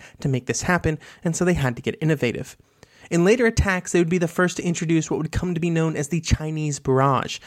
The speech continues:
which was the practice of periodically, but randomly,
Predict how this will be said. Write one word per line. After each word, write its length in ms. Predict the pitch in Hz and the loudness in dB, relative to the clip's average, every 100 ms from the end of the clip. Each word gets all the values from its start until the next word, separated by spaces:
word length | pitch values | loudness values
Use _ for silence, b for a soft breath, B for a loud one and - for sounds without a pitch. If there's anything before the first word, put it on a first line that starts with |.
| B B | B B
which 160 | 156 | -2
was 100 | 160 | -2
the 60 | 151 | 0
practice 460 | - 185 185 196 165 | 0 0 0 -2 -2
of 120 | - | -4
periodically, 720 | - 147 160 214 202 185 165 B B | 0 2 2 2 2 0 -2 B B
but 180 | - - | -12 -2
randomly, 540 | 139 185 165 143 143 | 0 2 2 0 0